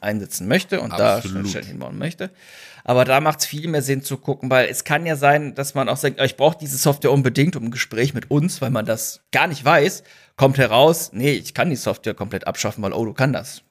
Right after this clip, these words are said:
Speaker 1: auch.“
Speaker 2: Stimmt.
Speaker 1: Also muss ich denn mir
Speaker 2: Äh,
Speaker 1: da
Speaker 2: macht
Speaker 1: jetzt
Speaker 2: Sinn.
Speaker 1: nicht diese Gedanken machen über die Schnittstelle, weil das vielleicht noch gar nicht klar ist.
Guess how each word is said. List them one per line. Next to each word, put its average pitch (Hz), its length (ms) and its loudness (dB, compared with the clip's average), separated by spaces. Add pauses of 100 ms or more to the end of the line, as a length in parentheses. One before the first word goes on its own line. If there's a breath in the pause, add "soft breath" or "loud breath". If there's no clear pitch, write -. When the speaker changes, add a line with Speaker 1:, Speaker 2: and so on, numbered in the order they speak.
(140)
Speaker 1:
auch.“ - 340 4 (300)
Speaker 2:
Stimmt. - 480 -2
Speaker 1:
Also 113 200 -2
muss 135 200 2
ich 123 120 -8
denn 127 140 2
mir 127 120 2
Speaker 2:
Äh, - 40 0
Speaker 1:
da 120 140 4
Speaker 2:
macht 156 80 4
Speaker 1:
jetzt 147 160 0
Speaker 2:
Sinn. 147 80 -6
Speaker 1:
nicht 147 200 -6
diese 131 280 -6
Gedanken 127 520 -4
machen 123 280 -6
über 120 160 -6
die 113 100 -10
Schnittstelle, 160 600 -2
weil 139 160 2
das 117 180 2
vielleicht 127 360 0
noch 110 120 -10
gar 95 180 -4
nicht 95 200 -12
klar 73 280 -14
ist. - 220 -14